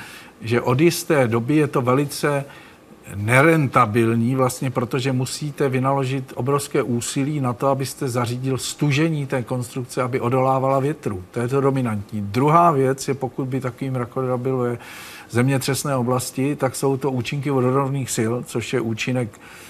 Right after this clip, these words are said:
zemětřesení obecně, a teď jsou různá zemětřesení podle toho, v jaké hloubce jsou.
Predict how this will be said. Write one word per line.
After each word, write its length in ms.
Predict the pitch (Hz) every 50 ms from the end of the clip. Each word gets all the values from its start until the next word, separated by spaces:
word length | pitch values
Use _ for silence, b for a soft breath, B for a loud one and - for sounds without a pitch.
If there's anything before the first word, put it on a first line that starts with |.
| B B B
zemětřesení 840 | 107 107 117 113 120 120 110 - - 113 104 - 127 123 127 131 120
obecně, 460 | 117 104 120 113 - - - 131 131
a 100 | 123 117
teď 220 | 104 - 120 107
jsou 180 | - 135 123 113
různá 420 | 110 113 113 107 120 123 123 123
zemětřesení 760 | 113 123 123 123 117 104 - 123 107 - - 123 127 123 120
podle 260 | 110 123 110 107 117
toho, 200 | 107 - 120 113
v 60 | 107
jaké 300 | 113 110 107 - 120 117
hloubce 420 | 107 110 113 113 110 - - - 117
jsou. 380 | - - 127 120 120 127 135